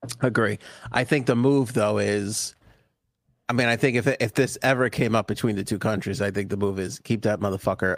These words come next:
out, away from everything, uh, or else we gotta get involved. Like,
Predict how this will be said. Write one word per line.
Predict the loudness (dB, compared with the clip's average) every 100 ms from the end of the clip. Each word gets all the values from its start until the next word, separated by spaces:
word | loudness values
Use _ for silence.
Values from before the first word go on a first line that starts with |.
| -4 -2
out, | -2 0
away | 0 0
from | -2 -2
everything, | -2 -2 -6 -4 -6 -8 _ _ _ _ _
uh, | 0 0 0
or | 2 2
else | 0 -2
we | 0
gotta | 0 0 -2 -4 -10 _ _ _ _ -6
get | -4 -2
involved. | -4 -6 -8 -10 -2
Like, | 0 0